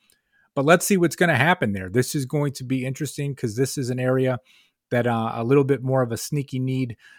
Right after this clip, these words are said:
that maybe folks were not talking about enough when it certainly came to the Bills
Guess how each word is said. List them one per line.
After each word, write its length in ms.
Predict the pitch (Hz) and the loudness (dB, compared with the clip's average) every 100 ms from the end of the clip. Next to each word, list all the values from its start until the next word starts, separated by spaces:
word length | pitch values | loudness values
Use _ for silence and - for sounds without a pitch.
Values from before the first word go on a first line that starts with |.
| - - | -20 -8
that 140 | 123 | -6
maybe 340 | 135 175 175 151 | 4 6 6 2
folks 380 | - 143 117 143 | 2 0 2 -2
were 100 | 131 | 0
not 260 | 127 - | 0 -4
talking 420 | - 135 135 135 123 | -2 0 0 -2 -4
about 380 | 117 117 117 | 0 -2 -2
enough 560 | 113 120 151 113 - - _ _ _ _ | -2 4 4 4 0 -16 _ _ _ _
when 140 | 131 131 | 2 2
it 120 | 123 | 2
certainly 480 | - 143 127 131 113 | 0 0 2 -6 -6
came 380 | - 127 120 107 | -2 -2 0 -2
to 200 | 156 147 | -2 0
the 100 | 120 | 0
Bills 500 | 110 113 110 - | 0 0 -2 -6